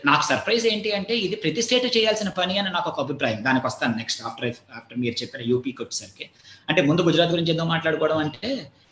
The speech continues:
it started there కాబట్టి మనకి that example worked కాబట్టి, నెక్స్ట్ పొటెన్షియల్ క్యాండిడేట్ ఎవరు అని ఐడెంటిఫై చేసి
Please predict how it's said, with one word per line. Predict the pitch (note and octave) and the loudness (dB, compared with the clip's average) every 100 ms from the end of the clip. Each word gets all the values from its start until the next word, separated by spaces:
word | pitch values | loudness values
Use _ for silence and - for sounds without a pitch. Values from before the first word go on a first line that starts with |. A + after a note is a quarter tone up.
| _ _ _ | _ _ _
it | F#3 | 0
started | - E3 E3 D3+ | 4 6 6 6
there | C3 - | 4 4
కాబట్టి | G2 F#2 - - _ _ _ - | -2 -6 -12 -20 _ _ _ 0
మనకి | A#2 A2+ A2+ G2 F#2 E2+ - _ _ _ C3 | 2 2 2 -4 -4 -10 -20 _ _ _ 2
that | D#3 - - C3 | 4 2 0 4
example | E3 F#3 F#3+ D3 | 4 4 4 6
worked | D#3 G#3 | 4 2
కాబట్టి, | F3+ F3+ E3+ - A#3+ D4+ - - - A2+ | 0 0 0 -2 -2 -4 -10 -20 -6 4
నెక్స్ట్ | D3+ E3+ - - G#3+ | 4 4 -2 -6 0
పొటెన్షియల్ | F#3+ F#3+ G#3+ G3+ G#3 G3 | 2 4 4 4 4 2
క్యాండిడేట్ | F#3 F3 F#3 F#3 F3+ | 2 0 2 0 0
ఎవరు | E3 E3 E3+ | 0 0 0
అని | E3 | 0
ఐడెంటిఫై | D#3 E3 E3 E3+ E3 | 0 0 -2 0 0
చేసి | D#3+ E3 C4 | 2 0 0